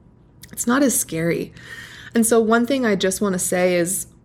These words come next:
when you're being mindful of yourself kind of slipping into that state and, "Oh, I don't feel ready, this isn't gonna go well," I would love for you to sit back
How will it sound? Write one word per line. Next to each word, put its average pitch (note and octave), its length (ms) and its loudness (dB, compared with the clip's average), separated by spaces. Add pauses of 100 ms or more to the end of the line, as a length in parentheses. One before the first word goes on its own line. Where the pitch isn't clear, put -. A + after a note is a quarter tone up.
(760)
when C4 340 4
you're A#3+ 160 6
being G3+ 760 4
mindful G3 500 4
of F3+ 120 2
yourself F3 400 0
kind F3+ 180 -4
of F3+ 60 -2
slipping F#3 320 0
into F3+ 180 -2
that E3 240 2
state F3 380 0
and, E3+ 100 -4
"Oh, F3 120 -2
I E3 120 -2
don't F3 220 -4
feel D#3 180 -4
ready, F#3 380 4
this E3 180 -2
isn't F3+ 180 -8
gonna D3+ 140 -6
go F#3 300 0
well," F3+ 540 2 (840)
I G#3+ 120 4
would G#3+ 200 2
love G3+ 360 2
for - 180 0
you G3+ 420 0
to F3+ 800 0
sit - 600 -2
back F3 600 2